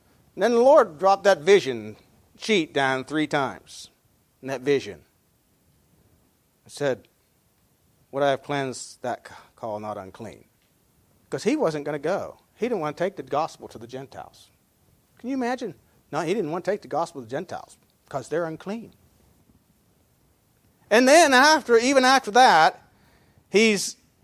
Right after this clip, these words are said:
he's, and I can't remember where they were, but Galatians chapter two tells us that, I think it was in Antioch, and he came down to Antioch, and he ate with the Gentiles until some Jews from Jerusalem showed up, and so he separated himself from the Gentiles,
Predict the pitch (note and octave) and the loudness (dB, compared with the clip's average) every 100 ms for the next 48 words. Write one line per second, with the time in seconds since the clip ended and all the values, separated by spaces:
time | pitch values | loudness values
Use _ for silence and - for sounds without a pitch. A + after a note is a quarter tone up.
0 | _ - G3 G3 E3+ F#3 E3+ F#3 F#3+ G3 | _ -2 2 4 2 2 4 4 4 2
1 | F#3 F3+ F3 F#3+ F3 F#3 F3+ D3+ D#3+ E3 | 2 2 4 6 6 6 6 4 2 4
2 | A3 A3 F#3 - G3 D#3+ A3 C4 F#3+ E3 | 4 4 -4 2 2 2 -4 2 6 6
3 | E3+ G3 F3+ E3+ E3+ - _ _ - F3+ | 4 -2 4 4 4 0 _ _ 2 4
4 | A#3 G3+ F#3+ A3+ B3 D3+ C3+ D3+ F3+ F3+ | 4 4 4 4 4 4 2 0 -2 0
5 | G3 A#3+ A3+ A3+ G3 F3+ G3+ G3 G3+ G#3 | 2 4 4 4 6 6 4 4 4 4
6 | G3+ C#4 F4+ A#3+ C#4+ B3+ F3 B3 C4 - | 4 4 4 2 2 2 4 2 2 4
7 | F#3+ F#3+ F#3+ A3 C4+ - G4 F4+ F3 C#3 | 8 8 6 2 2 4 6 6 6 4
8 | B3 - - - B3 E3+ E4+ F#4+ F4 - | 2 -2 -2 2 2 6 10 10 8 6
9 | A#3+ F3+ D4+ F#4 - G#3+ F3 F3 D3+ D#3 | 4 6 6 6 6 2 4 4 6 6
10 | G#3 - - A3 B3 - C4 A#3 B3 A#3 | 4 -4 0 4 4 6 6 8 4 2
11 | - F4+ D4+ C4+ A3+ G3+ G3+ G3 A3 G#3 | 4 4 6 6 8 6 4 6 6 6
12 | - A#3+ C#4+ D4 C4 F#3 A#3+ A3 E3 D#3 | 6 4 4 6 4 6 4 4 2 4
13 | D3 F#3 A3 | 8 6 6